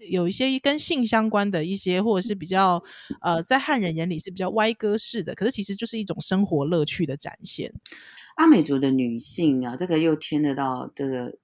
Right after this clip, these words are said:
Speaker 2: 族群的特殊性，就是她的比较，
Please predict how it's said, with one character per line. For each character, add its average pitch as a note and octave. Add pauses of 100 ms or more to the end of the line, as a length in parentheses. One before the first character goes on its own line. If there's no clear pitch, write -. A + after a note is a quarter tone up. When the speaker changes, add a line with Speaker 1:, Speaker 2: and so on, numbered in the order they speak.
(160)
Speaker 2:
族 C#3
群 C3
的 B2+
特 C#3+
殊 C#3
性， C3+
就 D3+
是 C#3
她 C#3
的 B2 (100)
比 B2+
较， C#3